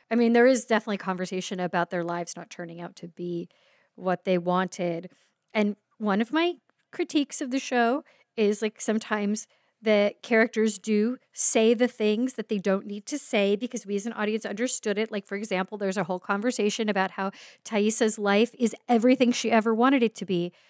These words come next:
But really, it's actually just as fucked up as everyone else's. I was like,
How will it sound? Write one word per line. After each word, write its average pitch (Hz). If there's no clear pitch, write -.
But 196
really, 240
it's 214
actually 202
just 190
as 190
fucked -
up 175
as 190
everyone 185
else's. 190
I -
was 185
like, 247